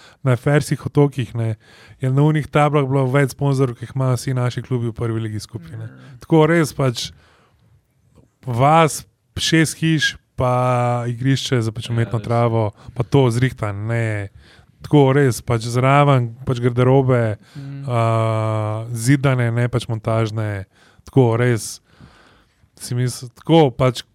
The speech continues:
Speaker 1: ko, ko si enkrat tam, ne, vidiš, da to pač niso tam en poldek, eh,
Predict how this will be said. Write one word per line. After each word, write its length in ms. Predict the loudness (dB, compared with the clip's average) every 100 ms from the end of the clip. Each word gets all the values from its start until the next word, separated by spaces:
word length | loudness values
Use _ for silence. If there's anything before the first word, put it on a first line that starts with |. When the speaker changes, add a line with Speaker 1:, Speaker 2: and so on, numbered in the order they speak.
| _ _
Speaker 1:
ko, 460 | -6 0 0 0 -6
ko 260 | -4 0
si 180 | 0 -2
enkrat 460 | -4 -4 -2 -2 -2 _
tam, 360 | 2 4 4 0
ne, 260 | -2 -2 -4 _ _ _ _ _ _ -6
vidiš, 340 | -4 0 -2
da 60 | -2
to 220 | 0 0
pač 260 | 2 0 2
niso 240 | 0 0
tam 300 | -2 0 0
en 180 | -2 -4
poldek, 540 | -2 -2 -2 -4 -6 -8
eh, 460 | -8 -8 -10 -12